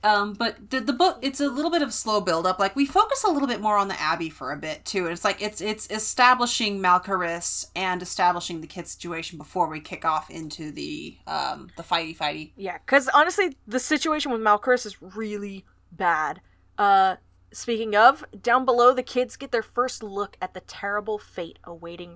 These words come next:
Speaker 2: for them. Nadaz presents them to Malcaris, or to the statue of Malcaris, who says they will be able to build for him.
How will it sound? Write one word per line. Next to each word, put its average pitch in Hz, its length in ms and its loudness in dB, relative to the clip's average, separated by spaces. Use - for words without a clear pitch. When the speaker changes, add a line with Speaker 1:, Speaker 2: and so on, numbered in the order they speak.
Speaker 2:
for 165 120 -12
them. 127 240 -12
Nadaz 277 460 6
presents 254 400 0
them 254 160 0
to 269 360 -2
Malcaris, 196 720 -2
or 196 200 -6
to 233 140 -6
the 185 120 -6
statue 180 580 -6
of 160 220 -6
Malcaris, 156 540 -12
who 226 100 -6
says 277 440 0
they 226 240 2
will 262 160 -8
be 302 240 -8
able 233 180 -2
to - 180 -16
build 240 400 -4
for 214 220 -12
him. 165 340 -14